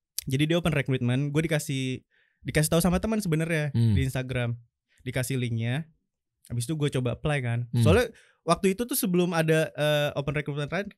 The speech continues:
Speaker 1: ok-, open recruitment-nya Radit,
Speaker 2: Mhm.
Speaker 1: gua nge-apply, karena kan gua udah nganggur lumayan lama lah, dua bulan gitu kan.
Speaker 2: Iyalah.
Speaker 1: Maksudnya gini-gini aja.
Speaker 2: Iya, butuh cuan juga kan.
Speaker 1: Bener,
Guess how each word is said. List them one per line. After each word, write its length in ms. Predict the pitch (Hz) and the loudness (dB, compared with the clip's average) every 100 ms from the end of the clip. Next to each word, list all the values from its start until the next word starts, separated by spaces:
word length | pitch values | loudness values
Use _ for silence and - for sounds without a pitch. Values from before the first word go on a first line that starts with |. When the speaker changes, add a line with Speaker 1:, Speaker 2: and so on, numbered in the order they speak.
| - | -10
Speaker 1:
ok-, 240 | 147 - - | -10 -10 -8
open 260 | 151 151 147 | -4 -2 -2
recruitment-nya 600 | 151 - 143 147 143 139 | -4 -6 -8 -4 -4 -2
Radit, 380 | 160 165 127 120 | -2 -2 -2 2
Speaker 2:
Mhm. 320 | 120 117 113 | 4 6 6
Speaker 1:
gua 160 | - - - | 4 2 -4
nge-apply, 540 | 160 - - 185 214 247 - | -6 -4 2 4 6 2 -2
karena 200 | 165 214 | -2 -2
kan 140 | 269 | -2
gua 140 | 233 254 | -4 0
udah 160 | 233 208 | 0 0
nganggur 380 | 180 180 170 170 | -2 0 0 0
lumayan 480 | 170 165 165 165 - | -2 -2 -4 -8 -12
lama 280 | 135 147 175 | -6 -4 -2
lah, 120 | 196 | 0
dua 140 | 156 135 | 0 -2
bulan 260 | 131 135 135 | -2 -2 -2
gitu 180 | 135 | -4
kan. 140 | 95 117 | 0 2
Speaker 2:
Iyalah. 140 | 143 | 2
Speaker 1:
Maksudnya 180 | 151 - | 4 4
gini-gini 380 | 180 185 165 175 | 4 4 2 2
aja. 440 | 160 185 190 165 147 | 0 0 2 2 2
Speaker 2:
Iya, 220 | 110 120 | 2 4
butuh 240 | 135 135 143 | 6 6 6
cuan 260 | 147 131 | 6 6
juga 320 | 123 147 147 | 6 6 8
kan. 60 | 90 | 8
Speaker 1:
Bener, 320 | 85 - - | 8 8 6